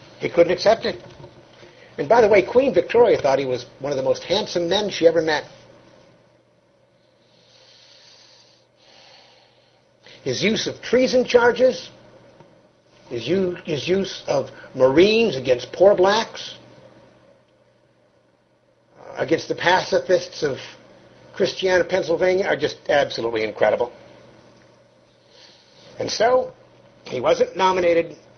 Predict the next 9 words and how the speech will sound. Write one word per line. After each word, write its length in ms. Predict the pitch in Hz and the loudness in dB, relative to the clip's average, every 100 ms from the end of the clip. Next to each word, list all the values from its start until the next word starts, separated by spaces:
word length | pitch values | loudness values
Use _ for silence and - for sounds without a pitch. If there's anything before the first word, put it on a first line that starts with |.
| 143 | -8
in 220 | 127 123 | -6 -4
eighteen 360 | 135 139 - 131 | -4 -4 -6 -4
fifty-two 440 | 147 143 135 143 | -4 -4 -6 -2
by 140 | 127 131 | 2 4
the 80 | |
Whigs. 380 | 113 104 - - - - - - - - _ _ _ _ _ _ _ _ _ _ - - | 4 0 -2 -16 -20 -20 -20 -20 -20 -20 _ _ _ _ _ _ _ _ _ _ -20 -14
He 120 | 101 | -10
was 140 | 127 - | -6 -2
gone. 280 | 113 104 | -2 -4